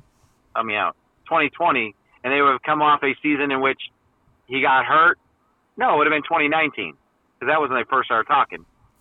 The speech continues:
Twenty nineteen, they missed the playoffs. Twenty twenty, he gets hurt, and then twenty twenty-one, yeah, they, they go twelve and five and they win the division, but they don't win a playoff game.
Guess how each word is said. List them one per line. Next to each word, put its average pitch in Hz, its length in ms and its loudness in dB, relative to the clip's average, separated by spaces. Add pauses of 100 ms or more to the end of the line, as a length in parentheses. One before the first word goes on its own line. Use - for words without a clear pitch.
(100)
Twenty 165 200 0
nineteen, 165 420 -2
they 151 80 -2
missed 156 220 -2
the 156 60 -4
playoffs. 156 420 2 (360)
Twenty 151 220 0
twenty, 156 280 0
he 147 60 2
gets 139 200 -2
hurt, 151 300 2 (340)
and 127 180 -4
then 131 320 -2 (320)
twenty 139 440 -2 (460)
twenty-one, 135 600 0 (360)
yeah, 151 200 0 (160)
they, 139 260 -2
they 143 120 -2
go 143 120 2
twelve 151 260 -2
and 135 100 -4
five 151 240 2
and 139 100 -2
they 135 40 0
win 139 160 -2
the 127 80 -4
division, 123 380 -2
but 117 120 -4
they 143 80 -4
don't 123 160 -2
win 120 100 -4
a 107 60 -8
playoff 131 360 0
game. 101 240 -8